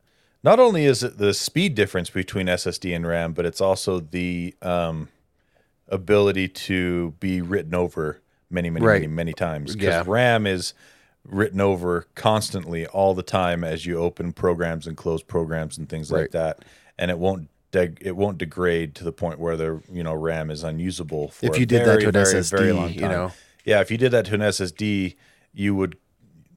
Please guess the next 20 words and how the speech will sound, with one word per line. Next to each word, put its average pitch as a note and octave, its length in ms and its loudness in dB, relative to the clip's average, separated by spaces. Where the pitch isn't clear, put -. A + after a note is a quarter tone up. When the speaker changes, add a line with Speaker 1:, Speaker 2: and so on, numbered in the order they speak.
Speaker 1:
fairly G2 440 0
quickly, E2+ 760 -4
in F2+ 140 -8
relation E2+ 520 -4
to F2 280 -8
not E2+ 340 -2
doing D#2 220 -6
it D2 140 -10
to D#2+ 100 -10
the D2+ 140 -6
S C#2+ 180 -6
S D2+ 140 -10
D, D2 340 -10
crap E2+ 320 -2
that D2+ 140 -2
S C#2+ 200 -6
S C#2 100 -8
D D2 260 -10
out. C2 260 -12
So, B1+ 420 -12